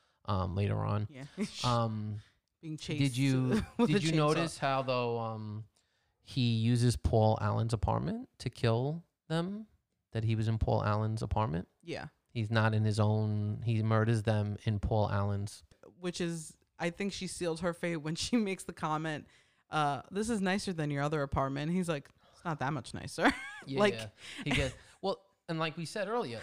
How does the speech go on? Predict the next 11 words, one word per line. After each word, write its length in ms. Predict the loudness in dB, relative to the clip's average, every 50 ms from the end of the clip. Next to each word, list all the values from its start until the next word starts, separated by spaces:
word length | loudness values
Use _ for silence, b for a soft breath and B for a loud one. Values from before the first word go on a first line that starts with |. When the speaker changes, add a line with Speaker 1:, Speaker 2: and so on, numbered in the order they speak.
| -4 -4
Speaker 1:
like, 140 | -4 -4 -6 -10 b b b b b
he 180 | b 0 0
may 200 | 0 0 -2 -4
have 120 | -4 -4 -6
not 240 | -6 -6 -6 -6 -6
had 200 | -4 -4 -4 -2
the 120 | 0 0
intent 380 | 0 0 -2 -4 -6 -6 -6 -8
to 80 | -10 -12
kill 260 | -10 -6 -4 -2 -2 -2
them. 240 | -4 -6 -10 -10